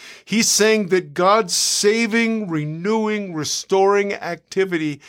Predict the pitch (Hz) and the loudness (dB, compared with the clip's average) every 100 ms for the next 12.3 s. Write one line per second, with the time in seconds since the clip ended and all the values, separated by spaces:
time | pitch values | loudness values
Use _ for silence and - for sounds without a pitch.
0 | - - 147 147 143 165 185 175 170 180 | -16 -8 -2 -2 2 4 4 2 0 2
1 | 170 170 180 160 156 - - _ - 156 | 0 0 2 2 0 -6 -20 _ -4 -4
2 | 127 160 165 190 220 220 214 202 185 - | 0 -2 2 4 6 4 2 0 -4 -4
3 | 202 190 185 - 208 190 196 202 208 151 | -6 -4 -6 -6 -2 0 0 0 -4 -6
4 | 139 185 233 - - 190 - - 165 156 | -2 2 4 2 -2 -6 -6 -6 0 0
5 | 147 151 123 135 131 139 143 139 139 139 | 0 -4 -6 -6 0 2 2 -4 -10 -6
6 | 139 143 139 135 143 139 135 139 147 147 | -4 -4 -8 -12 -10 -2 2 4 4 0
7 | - _ - 156 175 190 196 208 202 185 | -6 _ -8 2 2 4 4 4 2 -4
8 | 180 - 135 - _ _ - - - 220 | -6 -4 -8 -10 _ _ -20 -12 0 2
9 | 247 233 233 220 - 208 233 233 220 185 | 2 0 -2 -2 0 0 2 2 2 2
10 | 151 202 202 196 175 196 196 190 190 180 | 2 0 0 0 2 2 2 2 2 0
11 | - 170 170 165 196 196 - 175 175 170 | -6 -8 -8 -6 -6 -4 -2 2 2 4
12 | 165 165 165 | 4 2 -2